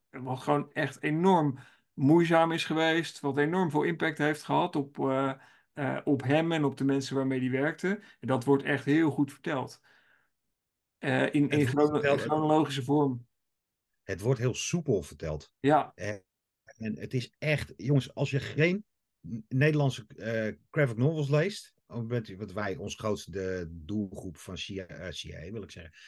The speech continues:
Speaker 2: de grootste doelgroep van Comic Talk
Speaker 1: <laughs>
Speaker 2: N L, eh, zijn natuurlijk comicliefhebbers. Eh, doe jezelf een plezier en ga naar het Beeldverhaal in Amsterdam of naar je favoriete plaatselijke,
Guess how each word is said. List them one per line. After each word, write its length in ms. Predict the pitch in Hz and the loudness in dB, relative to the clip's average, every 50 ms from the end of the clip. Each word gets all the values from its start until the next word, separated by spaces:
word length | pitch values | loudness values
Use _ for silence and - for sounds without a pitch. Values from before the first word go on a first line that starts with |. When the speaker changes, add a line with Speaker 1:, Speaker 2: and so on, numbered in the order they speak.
| - _ | -20 _
Speaker 2:
de 80 | - | -10
grootste 400 | - - 131 139 127 - - - - | -2 2 2 4 2 2 -2 -4 0
doelgroep 380 | - 151 147 - - 131 123 | 2 2 2 2 0 -2 -2
van 120 | - - 110 | -2 -4 -4
Comic 240 | - - 123 120 - | -2 -2 0 0 0
Talk 200 | - 117 107 - | 0 0 0 0
Speaker 1:
<laughs> 60 | 113 | 0
Speaker 2:
N 100 | 117 117 | 0 0
L, 120 | 107 92 - _ _ _ _ _ _ | -2 -2 -6 _ _ _ _ _ _
eh, 220 | - - 110 107 107 | -8 -4 -2 0 0
zijn 200 | 104 123 135 127 | 2 2 2 2
natuurlijk 340 | 120 113 120 113 107 107 - | 2 2 0 0 0 0 0
comicliefhebbers. 1080 | - 131 139 151 143 147 147 151 - 139 143 143 165 214 214 - - - - - _ - | 2 4 4 4 4 2 2 2 2 2 0 0 -2 -6 -12 -14 -18 -20 -20 -20 _ -14
Eh, 140 | - 95 101 85 | -10 -10 -4 2
doe 200 | 98 143 170 180 | 4 4 4 6
jezelf 460 | 151 113 - - 165 170 170 147 123 | 4 2 2 2 2 2 2 0 -2
een 60 | 123 | -6
plezier 460 | 107 104 95 - - 160 147 117 92 | -8 -8 -8 -4 0 0 0 0 0
en 100 | 92 104 | -4 -8
ga 260 | - - - 135 135 | -8 -4 -2 -2 0
naar 320 | 131 127 123 117 113 110 101 | 0 0 0 0 -2 -2 -2
het 140 | 107 98 82 | -4 -4 -2
Beeldverhaal 480 | 113 120 127 127 - 127 120 120 113 | -2 -2 -2 -2 -2 -2 -2 -2 -2
in 60 | 110 | -2
Amsterdam 560 | 110 107 104 107 - 107 113 113 110 107 107 - | -2 -4 -6 -6 -6 -4 -2 -2 -2 -2 -4 -4
of 220 | 87 95 - - | -6 -12 -12 -8
naar 260 | 113 113 110 101 107 | -8 -6 -6 -4 -4
je 100 | 107 104 107 | -6 -6 -6
favoriete 760 | - - - - 123 110 - 110 110 104 - 113 107 101 107 - | -12 -16 -10 -8 -8 -8 -8 -10 -12 -8 -8 -8 -8 -8 -10 -10
plaatselijke, 720 | 117 117 113 107 104 104 107 104 - - 107 101 95 90 | -8 -6 -6 -8 -8 -10 -10 -10 -8 -6 -6 -6 -8 -10